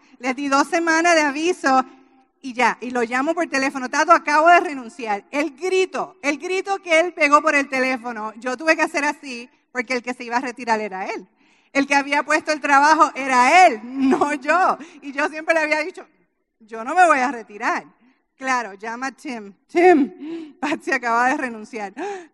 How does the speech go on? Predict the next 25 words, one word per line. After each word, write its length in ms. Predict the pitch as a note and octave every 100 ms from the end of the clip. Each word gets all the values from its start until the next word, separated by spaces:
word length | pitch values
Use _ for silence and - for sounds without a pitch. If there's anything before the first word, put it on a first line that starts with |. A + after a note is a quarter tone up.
| _ _ -
Y 160 | A#3+
Tim, 240 | - B3 A#3+
ya 120 | A#3
tú 120 | G#3+
sabes, 480 | - G4 D#4+ G#3 G#3
eso 200 | B3+ A#3
no 160 | A#3 B3
estaba 340 | C#4+ C4+ C#4
en 80 | E4
los 100 | E4
planes 420 | E4 C4 A#3+ E4+
porque 480 | D#4+ A#3 - G#3 F#3
realmente, 880 | A3 A3 A3+ A#3+ A#3+ C4 C#4+ C#4 - -
económicamente, 1000 | A3+ A3 A3 A#3+ B3+ B3 A#3 B3+ D4 C4
no 240 | A#3 A#3
fue 560 | A#3 A#3+ A#3+ C4+ A3+ G3 -
una 220 | A3+ A3+
decisión 640 | A#3 A3 G#3+ A3+ A3 A3
muy 420 | G#3+ G#3+ G#3 G3+ _ _ _ _ _ -
lógica, 680 | A#3+ D#4 D4+ G#3 F#3+ F#3+ G#3 _ _ _ _ _ _ -
pero 220 | B3+ A3+
sí 260 | - C#4+
estábamos 680 | D#4 D#4+ C4+ A#3+ C4 D4 C#4 _ _ _ -
recibiendo 760 | C4 B3+ C4+ A#3+ B3 B3+ C#4+ C#4 _ _
más, 360 | A#3 C4 E4+